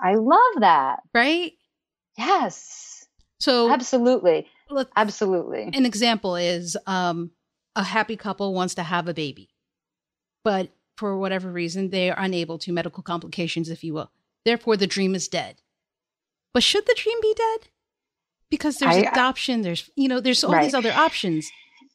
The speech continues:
Speaker 2: The
Speaker 1: Yep.
Speaker 2: shape changes.
Speaker 1: Yep.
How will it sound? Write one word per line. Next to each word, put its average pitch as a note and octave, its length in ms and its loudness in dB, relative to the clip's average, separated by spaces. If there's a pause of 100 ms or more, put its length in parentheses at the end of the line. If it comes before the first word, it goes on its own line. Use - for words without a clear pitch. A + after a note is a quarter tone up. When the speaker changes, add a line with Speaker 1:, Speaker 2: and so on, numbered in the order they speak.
(120)
Speaker 2:
The G#3+ 60 2
Speaker 1:
Yep. A#3+ 100 4
Speaker 2:
shape E4+ 400 -2
changes. D3+ 600 -4 (640)
Speaker 1:
Yep. G#3 300 2